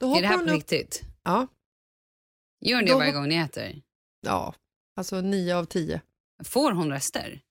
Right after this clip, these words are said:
Speaker 1: Ja,
Speaker 2: Hon får
Speaker 1: nio,
Speaker 2: mat vid bordet?
Speaker 1: nio av, nio av tio. <laughs>
Speaker 2: Mm, okej, mm.
Speaker 1: Igår så hoppade hon upp på stolen och satt liksom i ryggen mot.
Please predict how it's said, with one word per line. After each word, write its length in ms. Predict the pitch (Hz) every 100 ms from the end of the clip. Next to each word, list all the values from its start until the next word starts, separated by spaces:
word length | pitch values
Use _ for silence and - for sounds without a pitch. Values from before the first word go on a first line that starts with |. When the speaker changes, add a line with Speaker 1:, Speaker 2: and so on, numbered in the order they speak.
| _ _ _ _ _ - _ -
Speaker 1:
Ja, 240 | 214 185 170
Speaker 2:
Hon 100 | -
får 160 | 294
Speaker 1:
nio, 80 | 180
Speaker 2:
mat 280 | 170 160 170
vid 80 | 156
bordet? 160 | 208
Speaker 1:
nio 140 | 165 160
av, 120 | 165 _ _
nio 260 | 214 208 175
av 60 | 180
tio. 360 | 214 175 151 -
<laughs> 60 | - 180 - - 220 - 233
Speaker 2:
Mm, 560 | 262 339 - - 220 262
okej, 260 | 240 240 233
mm. 180 | 214 311 _ - - _ _ _ _ _ _ _ _ _ _
Speaker 1:
Igår 580 | 247 220 339 339 175 190 -
så 180 | - 226
hoppade 360 | 240 247 240
hon 120 | 247
upp 160 | 202 180
på 100 | 196
stolen 680 | - 190 160 156 156 156 170 _ _ _ -
och 100 | 233
satt 400 | - 247 - -
liksom 380 | 214 - 214 214
i 80 |
ryggen 600 | 214 - 359 214 160 139
mot. 520 | 131 - - - -